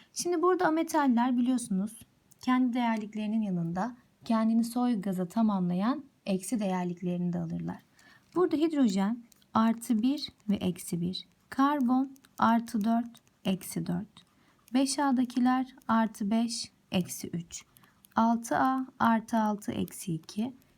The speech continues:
Yedi A artı yedi ve eksi bir değerliklerini alıyordu.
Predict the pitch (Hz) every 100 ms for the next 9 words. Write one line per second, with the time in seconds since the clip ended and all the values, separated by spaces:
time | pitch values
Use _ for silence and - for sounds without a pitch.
0 | _ 226 254 277 269 - 208 247 247 254
1 | 240 - 190 175 233 294 - 226 240 233
2 | 196 175 165 226 247 202 185 180 180 180
3 | 247 294 _ _ - 233 214 180 165 233